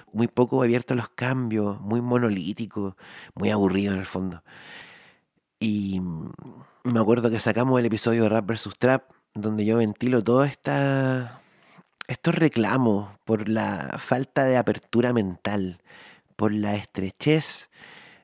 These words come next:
de la comprensión de lo que es el hip hop, en el fondo, que el, el hip hop es la música de las músicas, esa es la música que celebra las demás músicas, que se alimenta de las demás músicas, entonces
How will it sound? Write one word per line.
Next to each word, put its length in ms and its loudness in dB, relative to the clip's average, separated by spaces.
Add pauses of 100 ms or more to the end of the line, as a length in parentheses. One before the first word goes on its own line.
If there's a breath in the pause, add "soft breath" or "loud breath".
de 160 0
la 160 2
comprensión 1200 0 (440 soft breath)
de 120 2
lo 180 2
que 260 0
es 140 -2
el 100 -2
hip 200 -12 (180)
hop, 260 -2 (440)
en 140 -6
el 80 -6
fondo, 560 -4 (720 loud breath)
que 300 0
el, 240 -6
el 200 -10
hip 120 -8 (100)
hop 140 0
es 80 0
la 100 2
música 480 0
de 80 0
las 220 -8
músicas, 840 -4
esa 180 -6
es 40 -6
la 100 -2
música 460 -2
que 100 -10
celebra 400 -4
las 160 -4
demás 260 -6
músicas, 540 -6
que 140 -14
se 120 -6
alimenta 600 -4
de 80 -4
las 180 -6
demás 240 -6
músicas, 560 -4
entonces 480 -6